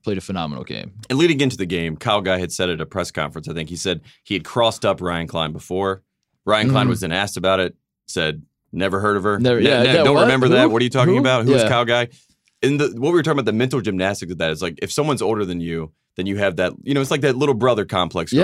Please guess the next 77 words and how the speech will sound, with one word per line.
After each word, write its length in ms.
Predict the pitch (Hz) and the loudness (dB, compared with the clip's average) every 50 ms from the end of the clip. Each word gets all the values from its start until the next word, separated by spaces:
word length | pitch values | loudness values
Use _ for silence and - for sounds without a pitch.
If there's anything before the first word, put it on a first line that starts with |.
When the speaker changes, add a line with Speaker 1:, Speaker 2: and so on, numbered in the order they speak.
| 202 160 | 4 4
Speaker 1:
Yes. 180 | 90 90 90 | 2 0 0
Speaker 2:
into 140 | 95 85 78 | -2 0 0
it. 100 | 80 - | 0 -2
And 120 | - 98 101 | -2 -2 0
Ryan 220 | 120 135 143 135 | 2 2 2 2
Klein 220 | 123 127 135 131 120 | 0 0 0 0 0
was, 200 | 104 85 90 - | -2 -4 -8 -8
you 100 | - 139 160 | -6 -2 -2
know, 100 | 151 143 | -2 0
kind 160 | - 190 185 | 0 0 0
of 80 | 156 127 | 0 0
feeding 200 | - 143 135 120 | -2 0 0 0
into 160 | 117 120 117 117 | 0 2 2 2
that 120 | 107 101 | 2 2
at 100 | 90 82 | 0 0
first, 220 | - - - 131 123 | 0 0 0 0 0
but 80 | 127 113 | 0 2
what 80 | 120 | 2
we 40 | 123 | 2
were 100 | 120 110 | 2 0
talking 200 | - 127 117 110 110 | 0 -2 -4 -2 -2
about 160 | 104 101 98 | 0 0 0
as 100 | 92 92 | 0 -2
well 220 | 110 120 123 117 104 | 0 2 2 4 2
is 120 | 98 - - _ _ _ _ _ | 2 -2 -8 _ _ _ _ _
Kyle 240 | - - 151 143 135 123 | -6 -2 0 0 0 0
Guy 440 | 110 113 113 113 110 104 101 87 - _ _ _ _ _ | 0 2 2 2 2 2 0 -2 -6 _ _ _ _ _
is 140 | - 113 95 | -6 -4 -4
better 360 | 82 80 - - - 104 85 | -4 0 0 2 2 2 0
now. 300 | 73 71 73 71 - - - | -2 -4 -6 -8 -8 -8 -2
Speaker 1:
Yeah. 200 | 123 135 131 113 | 0 2 2 2
Speaker 2:
So 180 | 98 120 135 113 | 2 2 2 2
from 180 | 113 131 120 117 | 0 0 0 2
Ryan 200 | 131 131 131 117 | 2 2 2 2
Klein's 240 | - 127 123 123 123 | 0 0 0 0 -2
perspective, 420 | 123 95 - - 95 92 - 98 90 | -6 -8 -6 -4 -4 -4 -4 -4 -4
you're 80 | 98 | -4
like, 80 | 92 101 | -4 -4
"Look 120 | 147 156 | -4 -4
at 60 | 143 95 | -4 -4
this 220 | 90 - - - - | -4 -6 -8 -6 -4
Speaker 1:
It's, 120 | - 147 113 | 0 2 2
Speaker 2:
little 120 | 196 190 | 2 2
Speaker 1:
it's 80 | 175 - | 4 2
like 140 | - - - | 2 4 4
Speaker 2:
guy." 60 | 240 | 4
Speaker 1:
how 160 | 226 220 208 | 4 6 6
when 140 | 190 185 185 | 4 4 4
I 100 | 185 185 | 4 4
go 100 | 180 185 | 4 4
back 200 | 160 170 175 170 | 4 4 4 4
to 100 | - 170 | 4 4
Ohio 220 | 156 156 156 147 | 4 4 4 4
State, 440 | 135 - - 147 143 147 139 135 120 - | 2 2 2 2 4 4 4 2 2 0
uh, 220 | 120 123 120 120 | 2 2 2 2
all 200 | 110 113 127 135 | 2 2 2 2
the 100 | 127 131 | 2 0
guys 240 | 123 120 131 127 123 | 0 2 2 2 2
I 60 | 123 117 | 2 0
played 200 | - 135 123 104 | 0 0 0 2
basketball 380 | 113 113 120 117 - 123 113 | 2 0 0 0 0 0 0
with 260 | 110 110 104 92 - - | 0 0 -2 -2 -6 -8
still 220 | - - - 120 | -6 -4 -2 -2
treat 200 | 107 - 127 120 | -2 -2 -2 -2
me 80 | 113 113 | 0 -2
like 140 | 107 101 - | -2 -2 -4
a 40 | 98 | -4
second-class 500 | - 113 107 95 - - 113 104 98 - | -4 -4 -4 -4 -6 -6 -6 -6 -6 -4
citizen 400 | - 107 104 101 - 104 98 92 | -4 -4 -4 -4 -4 -6 -6 -6
'cause 160 | - 104 98 | -6 -6 -6
I 60 | 98 | -6
sucked 360 | 92 - - 110 101 95 - - | -6 -6 -4 -4 -4 -6 -6 -6
and 80 | 98 | -6
I 20 | 95 | -6
was 100 | 90 95 | -6 -6
a 40 | 92 | -6
walk-on. 400 | 90 95 98 - 113 113 120 | -6 -6 -6 -6 -4 -6 -6